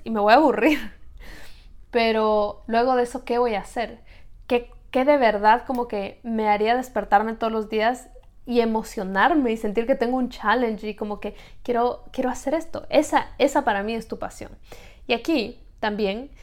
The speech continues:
quiero darles un tip, que es que no te, mm, no te desalientes si sientes que tienes muchos intereses, si tienes muchas pasiones,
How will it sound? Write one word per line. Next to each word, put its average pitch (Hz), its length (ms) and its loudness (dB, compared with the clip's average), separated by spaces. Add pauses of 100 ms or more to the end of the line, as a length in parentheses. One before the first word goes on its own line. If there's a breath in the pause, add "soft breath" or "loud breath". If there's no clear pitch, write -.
(180 soft breath)
quiero 247 200 4
darles 233 560 2
un 240 180 -6
tip, - 220 -4 (500 soft breath)
que 247 120 6
es 254 140 0
que 269 140 2
no 247 280 2
te, 247 280 2
mm, - 1200 -8
no 262 140 4
te 320 340 4
desalientes 233 1160 -2
si - 200 -6
sientes 233 520 -4
que 226 160 -6
tienes 226 480 -6 (180)
muchos 226 460 -4
intereses, 214 560 -4
si 233 100 -10
tienes 214 260 -6
muchas 220 360 -6
pasiones, 220 640 -10